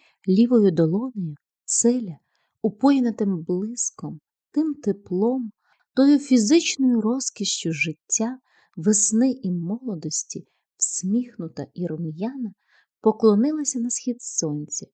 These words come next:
і кликнула своїм звучним голосом: "А, як же гарно!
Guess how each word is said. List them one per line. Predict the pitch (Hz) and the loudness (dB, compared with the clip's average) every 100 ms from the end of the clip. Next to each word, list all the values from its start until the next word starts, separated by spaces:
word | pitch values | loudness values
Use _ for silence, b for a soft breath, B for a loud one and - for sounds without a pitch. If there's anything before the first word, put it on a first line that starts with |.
| _ - | _ -8
і | 165 | -8
кликнула | - 208 277 285 269 247 233 | -4 0 0 -2 -6 -6 -6
своїм | - 185 165 156 | -8 -6 -6 -6
звучним | 147 143 151 214 320 - - 240 233 | -6 -6 -4 -2 -2 -6 -8 -2 0
голосом: | 170 127 160 151 151 - 156 156 - _ _ _ _ _ _ | -2 -4 -8 -8 -10 -10 -10 -16 -20 _ _ _ _ _ _
"А, | 240 269 262 233 - _ _ - | 4 6 4 -2 -10 _ _ -12
як | 175 339 330 | 0 2 2
же | 262 254 285 | 0 2 2
гарно! | 208 160 214 208 180 156 127 | 0 -4 0 2 0 -6 -12